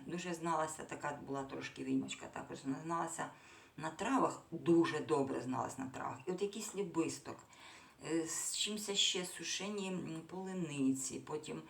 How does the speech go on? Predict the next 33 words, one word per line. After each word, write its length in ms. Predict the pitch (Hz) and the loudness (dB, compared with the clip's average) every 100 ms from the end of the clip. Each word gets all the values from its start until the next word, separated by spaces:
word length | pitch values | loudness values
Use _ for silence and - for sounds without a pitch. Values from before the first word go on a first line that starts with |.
| - - | -16 -10
полин, 640 | - 180 156 156 151 143 135 135 - - - | 2 4 4 2 -4 -4 -6 -8 -18 -10 -4
е, 40 | 135 | 0
я 220 | - - - | 0 -2 -6
маю 220 | 135 135 127 | 0 2 2
на 80 | |
увазі 180 | 117 131 | 0 -4
полиниці, 1200 | - 156 143 139 139 202 262 - - - - 135 - - | -2 0 2 2 4 4 2 0 -8 -4 0 0 -4 -12
ці 140 | - 202 | 2 2
полини. 540 | 190 180 165 139 131 - - 131 | 4 4 6 6 2 -2 -8 -6
<laughs> 260 | 139 - | -4 0
Не 160 | 170 147 | 2 2
полиниці, 560 | 156 156 160 349 - - | 4 4 6 4 4 0
а 60 | |
ці 180 | - - | -2 -4
полини. 520 | - 247 220 135 135 156 | -2 0 2 2 0 0
Ну, 100 | 170 | 0
тобто 240 | 139 131 | -2 -6
полини, 420 | - 156 165 135 135 | 2 4 6 4 2
трави, 340 | 147 135 135 | 4 4 4
ці 120 | 139 | -2
полин. 360 | 135 143 143 117 - - - - - - | -4 -2 -2 -4 -6 -14 -14 -14 -14 -14
Полин, 720 | - 180 240 190 147 139 135 131 | -6 -2 0 0 2 4 4 4
потім 340 | 165 170 185 - - - - - 165 | 0 0 -4 -6 -14 -14 -20 -14 -8
оцей 280 | - 196 | -2 0
любисток, 800 | 202 208 151 160 143 135 - - | 0 -2 -2 -2 0 -2 -2 -2
потім 400 | - 175 190 202 196 - - - - | 0 0 0 -4 -4 -10 -20 -16 -4
іще 460 | 202 - - 202 | 2 4 6 6
щось, 200 | - 135 135 | 4 0 -2
ну, 80 | 175 | -4
розумієте? 560 | 185 247 277 262 143 143 - - - - - - - | -4 0 0 2 0 -2 -6 -18 -20 -20 -20 -20 -12
І 60 | 190 | 2
навіть 300 | 226 240 240 | 4 4 2
трошечки 640 | 466 240 233 - 214 202 | 0 4 2 4 4 4